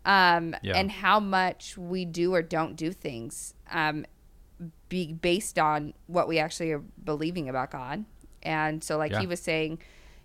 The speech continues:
Speaker 1: if that's intact, I really do think that changes the way we approach things, and it changes the decisions we make and the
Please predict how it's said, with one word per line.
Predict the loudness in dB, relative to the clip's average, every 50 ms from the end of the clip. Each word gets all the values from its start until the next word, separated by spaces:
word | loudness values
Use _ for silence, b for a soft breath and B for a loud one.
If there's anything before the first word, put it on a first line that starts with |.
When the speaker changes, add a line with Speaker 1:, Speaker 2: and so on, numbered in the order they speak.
| b -4
Speaker 1:
if | -4 -4 -2 2
that's | 2 2 2 2 -4 -4
intact, | -4 -4 -4 -6 -6 0 4 4 4 4 2 -2 -12 -14 -16 -18 -8 0
I | 0
really | 0 2 2 0 0 0
do | -2 -6 -8
think | -6 -6 -8 -4
that | -2 -4 -4 -4
changes | -8 -6 -4 -4 -4 -4 -8 -8 -6
the | -4 -2
way | -2 -2 0
we | -2 -4 -6
approach | -6 -6 -6 -6 -6 -6 -6
things, | -8 -8 -6 -6 -10 -10 -8
and | -4 -4 -4
it | -4 -4
changes | -2 -4 -2 -2 -4 -6 -6
the | -8 -8
decisions | -8 -8 -8 -8 -8 -6 -6 -6 -6 -6 -8
we | -8 -6 -4
make | -2 -2 -2 -2 -2 -4 -6 -8
and | -10 -8 -6 -6
the | -6 -6 -6